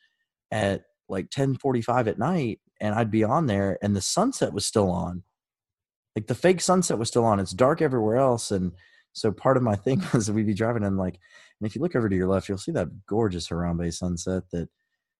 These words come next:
just happens to set at ten forty-five P M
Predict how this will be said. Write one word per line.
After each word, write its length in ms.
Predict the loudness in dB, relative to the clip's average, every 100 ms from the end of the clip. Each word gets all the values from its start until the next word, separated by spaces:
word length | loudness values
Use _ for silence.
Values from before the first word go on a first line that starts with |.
| _
just 160 | -10 -2
happens 360 | 0 0 -4
to 80 | -6
set 280 | -2 0 2
at 140 | 0 -4 _ _
ten 200 | -6 -4
forty-five 540 | -2 -2 -2 2 2 2
P 260 | 0 2
M 300 | 4 2 2